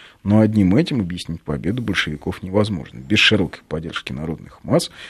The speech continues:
а, большевистская идеология в стране бы не победила. И вот, а, один из важных аспектов, почему, а,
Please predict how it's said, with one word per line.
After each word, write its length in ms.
а, 220
большевистская 540
идеология 420
в 60
стране 340
бы 160
не 180
победила. 480
И 40
вот, 280
а, 140
один 380
из 100
важных 440
аспектов, 540
почему, 920
а, 560